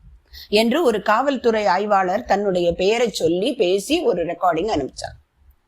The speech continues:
எவ்வளவு பெரிய கொடுமை பாருங்க. ஒரு விஞ்ஞான வளர்ச்சி, நன்மைக்காக கண்டுபிடிக்கப்பட்ட ஒரு வளர்ச்சி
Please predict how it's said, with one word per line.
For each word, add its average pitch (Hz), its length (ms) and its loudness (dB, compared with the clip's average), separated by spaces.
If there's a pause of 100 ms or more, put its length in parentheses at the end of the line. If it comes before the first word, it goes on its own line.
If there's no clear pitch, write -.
(800)
எவ்வளவு 370 440 0
பெரிய 240 320 0
கொடுமை 240 400 0
பாருங்க. 175 360 -4 (340)
ஒரு 180 200 2
விஞ்ஞான 277 500 0
வளர்ச்சி, 190 480 0 (360)
நன்மைக்காக 269 800 0
கண்டுபிடிக்கப்பட்ட 214 960 0
ஒரு 170 140 -2
வளர்ச்சி 180 500 0